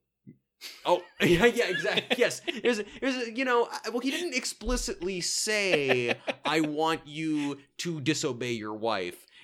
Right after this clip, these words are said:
Speaker 1: and buy these tickets." So it's really not a quid pro
Speaker 2: Yeah.
Speaker 1: quo, and that's not a crime.
Speaker 2: And he didn't, uh, actually say if there was gonna be any penance if Tim didn't buy them.
Speaker 1: Yeah.
Speaker 2: But it's implied.
Speaker 1: Yeah, yeah, yeah.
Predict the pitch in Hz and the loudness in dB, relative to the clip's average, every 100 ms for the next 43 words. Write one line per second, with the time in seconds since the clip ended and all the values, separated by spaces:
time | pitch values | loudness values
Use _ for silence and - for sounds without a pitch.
0 | - 113 123 123 123 113 107 - 120 - | -14 -8 -4 0 0 0 -6 -6 -8 -6
1 | 160 190 214 196 202 202 190 165 180 170 | -8 -6 -2 0 0 0 -2 0 0 2
2 | 175 151 135 156 - 165 - 180 147 95 | 2 0 -2 -6 -10 -12 -10 -8 -8 -8
3 | - 170 175 214 196 180 196 160 143 139 | -6 -4 -2 -4 -4 -8 -8 -6 -4 2
4 | 156 - 151 139 170 147 131 120 110 131 | 2 2 -2 0 0 0 0 -2 -4 -6
5 | 117 113 110 104 - 131 110 - 117 - | -4 -2 -4 -8 -6 -6 -6 -8 -14 -8
6 | 131 107 104 175 175 - 85 78 78 85 | -8 -6 -4 -4 -4 -12 -12 -12 -12 -14
7 | 92 208 - 196 440 - 392 - 359 - | -6 0 2 4 0 -2 -8 -6 -4 -4
8 | - - 277 190 160 151 117 | -4 -4 0 2 2 2 0